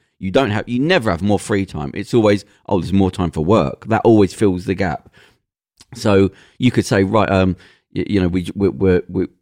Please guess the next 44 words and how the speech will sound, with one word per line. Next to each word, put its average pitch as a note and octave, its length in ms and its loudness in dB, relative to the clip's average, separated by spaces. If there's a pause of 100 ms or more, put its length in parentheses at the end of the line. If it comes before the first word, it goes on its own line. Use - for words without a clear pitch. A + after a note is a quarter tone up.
uh, E2+ 120 -2
when F#2+ 420 -2
our F#2 140 -4
cars E2 460 0
will F2 120 -6
just F2 200 -8
drive E2+ 300 -2
us - 100 -12
from C#2+ 160 -8
now." C#2+ 180 -8
Yeah, C3 220 2
but - 120 -6
all B2+ 140 2
that - 160 0
means G#2 340 2
is F2 200 -4
you're C3+ 80 2
not B2 60 0
gonna B2 100 2
be A2 100 2
relaxing G#2 560 -2
and F#2+ 100 -10
sitting - 200 -10
there F#2+ 140 -8
like G2 140 -8
the G#2+ 100 -6
adverts E2+ 360 -6
will E2 120 -14
show. D#2 200 -12
You'll F2+ 320 -8
be F2 200 -12
there, E2+ 280 -10 (100)
you're E2+ 180 -20 (300)
rem-, F#2+ 320 -6
reading F2+ 260 -4
a F2 60 -6
book. - 240 -8
No, A#2 360 2
you'll A#2 160 4
be G#2+ 120 2
working. G#2 720 2 (260)
Whatever C#3 340 2
there's C#3+ 320 -6
time, F#2 360 0